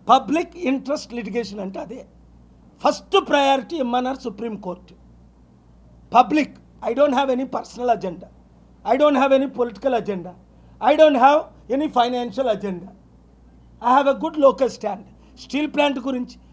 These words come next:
పబ్లిక్ గురించి నేను రిప్రజెంట్ చేశాను. ప్రత్యేక హోదా పబ్లిక్ గురించి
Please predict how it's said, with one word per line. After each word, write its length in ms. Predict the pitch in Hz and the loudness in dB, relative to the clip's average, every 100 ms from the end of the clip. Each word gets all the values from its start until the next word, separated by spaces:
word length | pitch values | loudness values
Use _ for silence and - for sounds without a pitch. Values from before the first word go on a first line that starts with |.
| - - | -12 -2
పబ్లిక్ 300 | 277 320 359 | 0 0 -2
గురించి 220 | 349 302 269 | -2 -2 -4
నేను 120 | 294 226 | -4 -4
రిప్రజెంట్ 380 | 208 202 220 196 | -8 -10 -10 -10
చేశాను. 280 | 196 - - - - - | -14 -16 -20 -20 -20 -6
ప్రత్యేక 360 | 262 277 339 330 294 | -4 0 2 2 2
హోదా 180 | 277 285 - - - | -2 -4 -8 -20 2
పబ్లిక్ 320 | 269 233 285 226 | 2 2 -4 -4
గురించి 300 | 220 190 | -6 -8